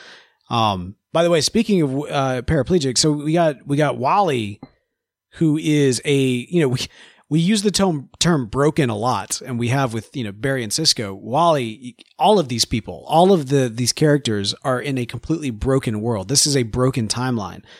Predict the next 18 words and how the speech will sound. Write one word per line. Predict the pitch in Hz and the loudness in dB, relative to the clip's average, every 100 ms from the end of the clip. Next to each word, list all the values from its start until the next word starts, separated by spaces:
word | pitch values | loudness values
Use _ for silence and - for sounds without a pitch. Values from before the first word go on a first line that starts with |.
| - _ _ _ | -20 _ _ _
And | - 135 | -4 0
Wally | 143 156 190 | 2 2 2
just | 147 135 - | 2 2 2
sitting | 156 151 | 0 -2
there | 127 110 107 | -4 -6 -6
in | - 131 113 | -8 -6 -4
just | 117 | -2
this | 127 98 | -2 -4
brain | 101 117 131 139 | -2 0 0 0
dead | 127 117 | 0 0
state, | 98 - - 127 101 - - - - - _ _ _ _ _ | 0 0 2 0 0 -6 -8 -12 -12 -14 _ _ _ _ _
um, | 123 117 113 107 98 110 | -2 2 2 2 0 -2
is, | 143 131 113 - - - _ _ _ _ _ _ 131 | 0 2 2 0 -2 -6 _ _ _ _ _ _ -2
I, | |
I | 135 131 | 0 2
mean, | 139 | 2
it's | 127 | 0
horrifying. | - 190 117 - 117 | 0 -2 -2 -8 -12